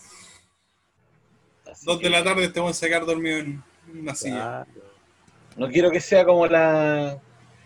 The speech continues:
Speaker 1: el cumpleaños cuando vino, vino Veloso, que trajo su cerveza negra, y era como las seis de la tarde y ya estaba muerto, weón, así, pero, weón,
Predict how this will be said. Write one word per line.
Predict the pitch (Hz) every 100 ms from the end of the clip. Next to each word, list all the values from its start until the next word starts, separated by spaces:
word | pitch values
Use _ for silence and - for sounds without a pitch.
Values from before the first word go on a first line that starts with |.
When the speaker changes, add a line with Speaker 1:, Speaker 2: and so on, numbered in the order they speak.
| _ _ _ _ _ - _ _ - - -
Speaker 1:
el | -
cumpleaños | - - 147 160 151
cuando | - 139 135
vino, | 147 147 139 139 131 127 123 120 120 113 110 - _ - - _ _ _ _ _
vino | 135 135
Veloso, | 127 165 160 196 214 - - -
que | 120
trajo | 139 147
su | 147 123
cerveza | 135 127 147 127
negra, | 139 160 185 233 - _ _ _ _ _ _ _ _ _ _
y | -
era | 120
como | 110 117
las | 110
seis | - 131
de | 123
la |
tarde | 120 131 127
y |
ya | 113
estaba | 139 135 120
muerto, | 123 - -
weón, | 98 101
así, | 95 107
pero, | 101 98 95 - _ _ _ _ _
weón, | - 185